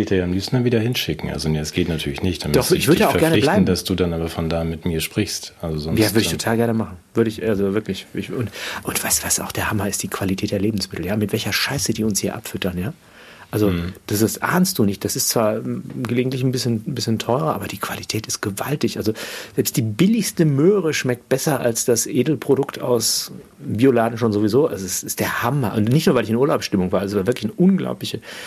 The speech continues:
Speaker 2: äh, unglaublicher Qualitätsgewinn. Und, was mir aufgefallen ist,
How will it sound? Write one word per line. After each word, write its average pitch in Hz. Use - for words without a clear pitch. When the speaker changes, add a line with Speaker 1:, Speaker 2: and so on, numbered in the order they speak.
Speaker 2:
äh, 101
unglaublicher 110
Qualitätsgewinn. 101
Und, 214
was -
mir 110
aufgefallen 95
ist, -